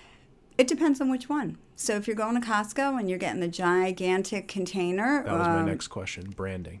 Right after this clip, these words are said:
Speaker 2: Brands.
Speaker 1: Branding, yeah. So you want them to be G M P certified. You want them to be third-party tested. If
Speaker 2: What
Speaker 1: you're
Speaker 2: is, sorry, what does G M P certified mean?
Speaker 1: So they're, they're getting, um, they're going through a very stringent test because the supplements aren't regulated by the F D A.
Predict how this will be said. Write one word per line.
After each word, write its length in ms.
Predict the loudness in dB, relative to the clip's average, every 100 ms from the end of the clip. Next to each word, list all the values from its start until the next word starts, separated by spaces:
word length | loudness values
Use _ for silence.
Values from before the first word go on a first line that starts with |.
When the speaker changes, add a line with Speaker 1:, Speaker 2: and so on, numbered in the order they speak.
| -6
Speaker 2:
Brands. 420 | 2 4 4 2
Speaker 1:
Branding, 240 | -2 -6 -8
yeah. 180 | -6 -8 -8 -20 -16
So 580 | 2 4 6 6 4 0 -10 -14 -6
you 240 | -2 -2
want 400 | -2 -2 -2 -2
them 140 | -4
to 140 | -4 -4
be 120 | -4
G 140 | -4
M 160 | -4 -4
P 160 | -4 -8
certified. 580 | -6 -6 -4 -4 -4
You 60 | -2
want 160 | 0 0
them 140 | -2 -6
to 60 | -8
be 80 |
third-party 580 | -4 -4 -4 -4 -4 -4
tested. 640 | -4 -6 -6 -8 -8 -6
If 80 | -2
Speaker 2:
What 60 | 0
Speaker 1:
you're 80 | 0
Speaker 2:
is, 180 | -2 -4
sorry, 200 | -4 -4
what 140 | -2
does 100 | -4
G 240 | -4 -2 -2
M 120 | -2
P 220 | -4 -6
certified 360 | -6 -6 -6 -4
mean? 100 | 2
Speaker 1:
So 400 | 4 4 4 0
they're, 500 | 0 2 4 2 0 -4 -6 0
they're 160 | 2
getting, 580 | 4 2 0 -2 -4 -4 0
um, 320 | 2 2 2
they're 100 | 0
going 260 | 0 0
through 200 | 0 0
a 40 | 0
very 340 | 2 0 0
stringent 500 | -2 -4 -2 -2 -2
test 380 | -2 0 0 -2
because 320 | -8 -6 -6
the 80 | -4
supplements 500 | -4 -2 -2 -2 0
aren't 160 | -2 -2
regulated 540 | -2 -2 -2 -2 -2
by 160 | -2 -2
the 100 | -4
F 140 | -6
D 180 | -4 0
A. 200 | 0 0